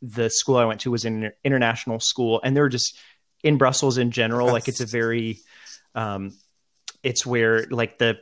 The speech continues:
Speaker 1: European Union is there, is the capital Brussels. It's like a lot of people are kinda in and out. It's very migratory.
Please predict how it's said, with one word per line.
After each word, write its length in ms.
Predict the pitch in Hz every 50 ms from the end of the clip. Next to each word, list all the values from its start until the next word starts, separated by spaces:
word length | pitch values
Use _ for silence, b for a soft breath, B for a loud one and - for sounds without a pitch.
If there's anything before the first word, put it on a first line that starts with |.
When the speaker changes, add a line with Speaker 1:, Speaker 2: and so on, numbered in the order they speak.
| _ _
Speaker 1:
European 420 | - 131 127 123 135 143 131 120
Union 560 | 117 120 131 131 127 127 123 120 117 117 - _ _ _
is 260 | - 123 120 - - - 139 123
there, 300 | 107 127 117 113 110 110
is 160 | 110 107 - -
the 60 | 110
capital 280 | 120 110 104 117 113
Brussels. 280 | 107 101 101 101 - -
It's 140 | 156 151 -
like 260 | 151 143 135 - - -
a 60 | 143
lot 220 | 143 147 143 143
of 100 | 139 139 -
people 300 | - 147 120 131 123 120
are 260 | 113 110 107 101 101 - - - -
kinda 220 | 123 107 104 101 -
in 160 | 131 131 117
and 100 | 107 101
out. 100 | 95 85 95
It's 100 | - -
very 200 | 120 113 110 110
migratory. 720 | 104 95 90 90 87 87 - - 98 92 98 110 113 B